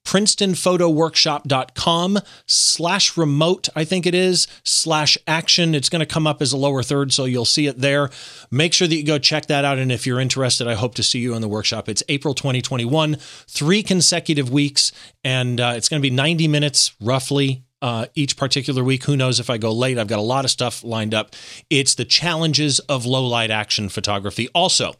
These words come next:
for those of you that are watching on YouTube, please make sure that you head down,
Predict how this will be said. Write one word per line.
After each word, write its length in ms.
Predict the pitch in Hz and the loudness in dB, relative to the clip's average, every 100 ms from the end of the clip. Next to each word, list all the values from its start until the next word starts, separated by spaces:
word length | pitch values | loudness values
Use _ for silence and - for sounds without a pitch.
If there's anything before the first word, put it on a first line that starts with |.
| - - - - | -20 -20 -20 -12
for 160 | - 156 | 0 2
those 340 | 170 214 220 | 4 4 4
of 140 | 220 | 2
you 200 | 190 202 | 2 2
that 200 | 170 175 | 2 2
are 120 | 160 147 | 2 4
watching 440 | 156 170 - 165 | 2 2 0 2
on 140 | 156 | 2
YouTube, 640 | 135 151 175 - 196 165 - | 4 4 4 2 2 2 0
please 340 | 175 190 170 | 2 4 2
make 220 | 170 147 | 0 0
sure 180 | - 160 | 0 0
that 140 | 135 | 0
you 100 | 110 | -2
head 280 | 104 139 113 | -2 -2 0
down, 400 | 151 170 175 170 | 0 2 2 -2